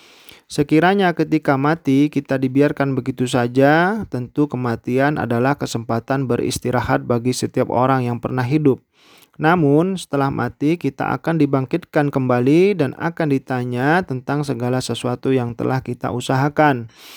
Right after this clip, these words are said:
Semakin sempurna iman seseorang dengan adanya hisab,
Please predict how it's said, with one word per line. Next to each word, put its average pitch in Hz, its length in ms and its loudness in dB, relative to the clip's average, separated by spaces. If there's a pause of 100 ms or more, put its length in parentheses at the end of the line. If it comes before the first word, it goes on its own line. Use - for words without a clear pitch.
(320)
Semakin 180 560 0
sempurna 175 640 2
iman 185 400 2
seseorang 156 720 2
dengan 139 240 0
adanya 135 480 0
hisab, 165 480 0